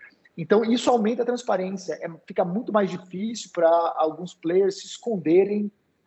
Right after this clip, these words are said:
atrás da complexidade ali do mercado, né? Então,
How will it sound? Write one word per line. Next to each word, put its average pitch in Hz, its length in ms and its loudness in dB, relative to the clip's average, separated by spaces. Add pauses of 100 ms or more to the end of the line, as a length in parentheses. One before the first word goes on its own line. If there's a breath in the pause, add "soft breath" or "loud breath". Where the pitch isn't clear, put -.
atrás 165 460 4
da 175 120 -2
complexidade 156 800 -4
ali 147 100 -4
do 165 80 -8
mercado, 139 540 -4
né? 127 120 -10
Então, 175 460 0